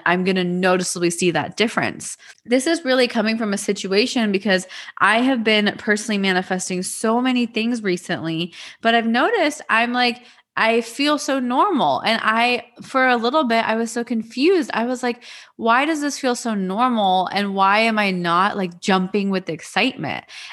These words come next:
And this is where this energy and this idea of neutrality really starting to coming in. Neutrality doesn't mean you have no emotion. It doesn't mean that you don't care. It just means that there isn't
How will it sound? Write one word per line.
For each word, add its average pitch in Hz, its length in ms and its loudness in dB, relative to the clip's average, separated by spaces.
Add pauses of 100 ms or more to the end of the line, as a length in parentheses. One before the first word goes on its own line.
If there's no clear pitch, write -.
And 214 320 2
this 269 160 2
is 339 140 0
where 339 160 2
this 285 180 0
energy 202 440 2
and 185 120 0
this 185 140 -4
idea 180 580 0
of 175 100 0
neutrality 175 840 0
really 202 480 0
starting 175 420 -4
to 170 100 -6
coming 151 400 -4
in. 123 380 -6 (300)
Neutrality 269 500 2
doesn't 247 260 0
mean 196 160 0
you 185 100 -2
have 175 180 -2
no 151 180 -2
emotion. 170 640 -2 (280)
It 190 100 0
doesn't 220 300 0
mean 208 400 0
that 160 120 0
you 180 120 0
don't 170 220 -4
care. 269 520 0
It 214 140 -2
just 320 260 -2
means 233 400 0
that 196 260 2 (320)
there 226 400 2
isn't 277 440 2